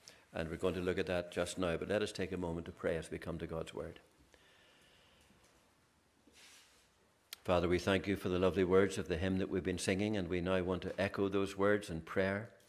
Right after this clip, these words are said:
We ask that your word would have its appointed effect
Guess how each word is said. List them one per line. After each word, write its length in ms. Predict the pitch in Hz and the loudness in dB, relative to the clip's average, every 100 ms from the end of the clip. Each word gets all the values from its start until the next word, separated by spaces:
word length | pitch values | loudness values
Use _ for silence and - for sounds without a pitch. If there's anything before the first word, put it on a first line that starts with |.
| - - - _ _ _ _ | -20 -20 -20 _ _ _ _
We 140 | - - | -6 0
ask 360 | 95 101 - | 2 0 -2
that 180 | 92 85 | -6 0
your 120 | 95 | 2
word 380 | 92 95 101 98 | 4 4 4 2
would 140 | 90 82 | -2 -2
have 240 | 95 92 | -2 0
its 160 | 87 - | -2 -4
appointed 440 | - 113 107 110 | -4 -2 -2 -2
effect 440 | 98 98 80 - | -2 -2 -4 -8